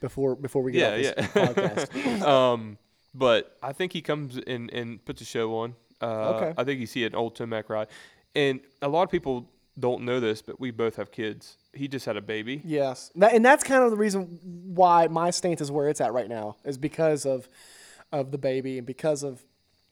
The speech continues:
Speaker 1: being a new father, because he just won the mo-, or which, because he just won the, the Supercross championship, which he's been trying to do for,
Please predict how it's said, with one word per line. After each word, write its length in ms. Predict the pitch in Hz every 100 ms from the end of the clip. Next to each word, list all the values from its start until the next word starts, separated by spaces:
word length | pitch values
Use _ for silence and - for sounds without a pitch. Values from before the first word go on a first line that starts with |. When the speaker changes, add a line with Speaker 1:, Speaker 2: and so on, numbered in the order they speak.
| _ _ - 143
Speaker 1:
being 200 | 160 165
a 40 | 170
new 120 | 165
father, 420 | 165 143 135 135
because 400 | 131 151 - 196
he 100 | 175
just 240 | 170 175 175
won 180 | 165 170
the 60 |
mo-, 240 | 160 143 147
or 60 | 165
which, 280 | 170 165 185
because 220 | 175 185
he 80 | 190
just 180 | 180
won 260 | 165 170 170
the, 200 | 160 151 175
the 100 | 151
Supercross 560 | 139 175 170 160 147 -
championship, 520 | 156 147 147 156 147
which 120 | 160
he's 120 | 160
been 120 | 151
trying 280 | 151 170 170
to 60 | 156
do 200 | 151 151
for, 240 | 147 135